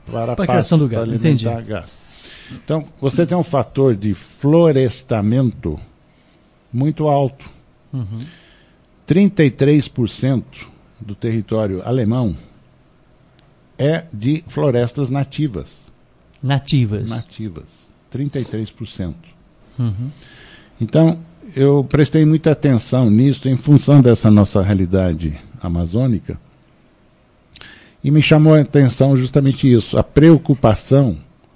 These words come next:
Speaker 1: com a preservação florestal. Outra coisa que eu percebi, por onde nós andávamos, sempre que eu dissesse que eu era do Brasil,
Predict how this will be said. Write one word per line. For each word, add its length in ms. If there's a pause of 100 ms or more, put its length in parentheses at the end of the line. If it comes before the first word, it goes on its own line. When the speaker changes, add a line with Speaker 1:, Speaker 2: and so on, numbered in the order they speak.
(140)
Speaker 1:
com 280
a 60
preservação 760
florestal. 680 (760)
Outra 280
coisa 280
que 140
eu 120
percebi, 640 (320)
por 180
onde 400
nós 360
andávamos, 1000 (720)
sempre 360
que 120
eu 60
dissesse 560
que 100
eu 120
era 180
do 120
Brasil, 500